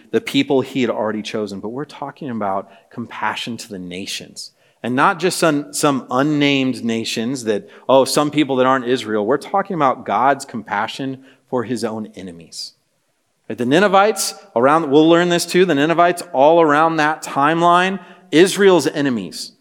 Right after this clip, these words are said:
Not, not, not great people. If you're an Israelite, you're not a huge fan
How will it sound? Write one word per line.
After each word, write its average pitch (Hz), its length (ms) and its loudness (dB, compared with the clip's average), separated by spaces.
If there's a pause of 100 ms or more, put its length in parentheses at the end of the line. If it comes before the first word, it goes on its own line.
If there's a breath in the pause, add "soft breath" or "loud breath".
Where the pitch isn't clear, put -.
(140)
Not, 139 380 0
not, 214 440 -2
not 226 200 0
great 240 260 2
people. 269 480 -2 (140)
If 143 160 -6
you're 170 140 6
an 151 40 4
Israelite, 208 640 2
you're 135 120 -2
not 147 260 2
a 147 40 0
huge 131 340 -6
fan 95 340 -6